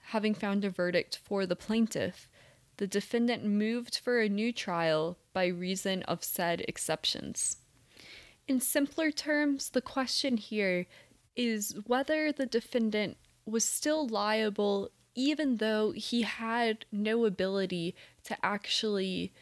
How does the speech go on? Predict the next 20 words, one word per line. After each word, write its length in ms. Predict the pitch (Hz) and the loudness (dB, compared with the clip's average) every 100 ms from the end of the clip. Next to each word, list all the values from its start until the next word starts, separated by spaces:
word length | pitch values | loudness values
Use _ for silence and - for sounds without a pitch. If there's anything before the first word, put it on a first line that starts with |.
| - _ - | -20 _ 0
inflict 600 | 202 - - 208 202 - | 0 0 -2 0 0 -4
harm 500 | - 196 175 170 180 | -4 -2 0 0 0
with 340 | 165 165 - | 2 0 0
the 100 | - | -4
gun. 500 | 160 156 151 147 180 - | -2 0 0 0 -4 -4
The 80 | 202 | -2
gun 380 | 214 254 269 262 | 2 4 4 2
wasn't 460 | 220 226 - 170 | 2 0 -2 0
loaded. 480 | 175 170 113 62 - - - - - - - | 2 4 2 -2 -6 -16 -20 -20 -20 -12 -2
As 220 | 240 - | 0 0
far 240 | 254 240 | 2 2
as 160 | 247 - | 2 2
the 100 | 214 | -2
plaintiff 640 | - - 220 240 339 311 | -4 -2 0 2 0 -2
knew, 320 | 311 330 339 320 | 0 2 2 0
however, 680 | 320 330 339 330 339 320 - - _ _ - | 0 2 2 2 0 -2 -4 -18 _ _ -4
the 80 | |
gun 400 | 190 208 190 180 | 0 2 2 0
was 460 | 175 185 247 214 - | 0 2 2 2 0
loaded. 500 | 135 92 - 64 | -2 -2 -2 -4